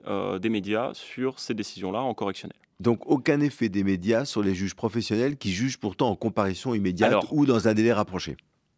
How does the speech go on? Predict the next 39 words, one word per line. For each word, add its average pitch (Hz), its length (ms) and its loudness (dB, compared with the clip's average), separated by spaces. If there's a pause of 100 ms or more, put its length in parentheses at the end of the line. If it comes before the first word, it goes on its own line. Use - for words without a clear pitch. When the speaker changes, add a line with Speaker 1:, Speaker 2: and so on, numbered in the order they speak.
(300)
Speaker 1:
Tout - 140 -20
à 101 80 2
fait. 180 380 0 (840)
Le, 113 300 0
le, 110 420 2 (380)
la 107 140 2
seule 131 180 0
chose, 123 300 -2 (640)
enfin, - 160 0
une 123 80 0
fois 185 100 4
qu'on 113 100 0
voit 117 280 6
ça, 202 500 2
euh, 101 520 2
en 107 120 4
revanche, 165 240 0
on 113 60 -2
peut 113 100 0
pas 160 240 4
discriminer 123 580 -2
entre 127 240 -2
deux 131 240 2
hypothèses 131 320 -2
concurrentes. 92 540 -6
La 98 140 0
première 131 320 0
est 98 40 -4
de 90 40 -12
dire, 98 300 -2 (640)
les 110 120 -2
magistrats 117 340 -2
professionnels 101 440 -4
sont - 120 -10
moins 98 220 -2
sensibles 90 500 -10
aux - 100 -10
événements 90 320 -4
extérieurs 85 600 -8